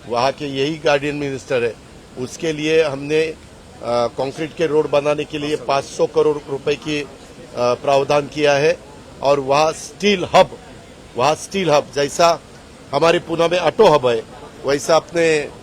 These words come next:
विदर्भ में, अ, गढ़चिरौली में, अ, स्टील हब होने वाला है, उसके लिए भी हम वहाँ एयरपोर्ट बनाना चाहते हैं।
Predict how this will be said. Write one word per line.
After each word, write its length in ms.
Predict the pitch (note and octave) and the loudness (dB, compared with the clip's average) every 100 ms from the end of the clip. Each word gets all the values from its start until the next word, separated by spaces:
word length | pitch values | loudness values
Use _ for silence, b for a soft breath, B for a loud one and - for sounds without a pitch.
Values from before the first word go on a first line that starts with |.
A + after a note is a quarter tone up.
| - - - | -20 -20 -18
विदर्भ 360 | A2+ C#3+ E3+ E3 | -10 0 2 2
में, 320 | D#3+ D#3+ E3+ | 0 -2 -2
अ, 60 | D3 - C3 B2 A#2 A2 G2+ G2+ C3+ | -2 -8 -4 -2 -2 -6 -8 -10 -4
गढ़चिरौली 500 | C#3+ - E3+ E3 D#3+ | -4 -2 -2 -2 0
में, 240 | D#3+ B2 - - - - - | 0 0 -4 -20 -20 -18 -14
अ, 300 | B2 A2 A2 | -8 -6 -6
स्टील 380 | - - G#3+ F#3+ | -8 -2 2 2
हब 160 | D#3+ | 2
होने 260 | D3 D3 D3 | 0 0 0
वाला 280 | C#3 C3 B2 | 0 2 2
है, 160 | D#3 - - - - | 0 -2 -20 -20 -12
उसके 320 | B2+ B2+ - F3+ | -10 -8 -2 -2
लिए 260 | E3+ E3+ | 0 -4
भी 300 | D3 E3 C3+ - - - - | -2 -4 -4 -8 -20 -16 -2
हम 140 | C#3+ | -2
वहाँ 260 | D3+ C#3+ D3+ | 2 2 2
एयरपोर्ट 480 | C#3+ C#3 C#3 D#3 D3 | 2 2 2 -2 0
बनाना 380 | C#3+ C#3+ C#3+ | 0 0 -2
चाहते 400 | C#3 C#3+ B2+ C#3+ | -2 -2 -2 -2
हैं। 200 | C3 D#3 | 0 0